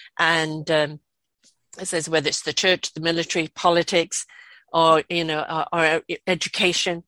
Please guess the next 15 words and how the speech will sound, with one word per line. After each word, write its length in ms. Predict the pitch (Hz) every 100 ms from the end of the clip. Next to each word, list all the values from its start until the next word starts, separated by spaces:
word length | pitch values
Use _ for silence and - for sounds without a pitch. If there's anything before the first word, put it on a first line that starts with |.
| -
you 100 | 180
know, 120 | 165
whatever 420 | 165 165 175 190
we're 100 | 185
saying, 360 | 180 180 165 -
people 360 | - 180 - 185
should 340 | - - 175
not 220 | 175 165
be 80 | 185
hiding 580 | 180 - 175 170 165 160
behind 560 | 165 - - 175 185 -
something. 480 | 151 139 - 135 - - - -
If 160 | 160
they 200 | - 160
have 400 | 160 185 185 190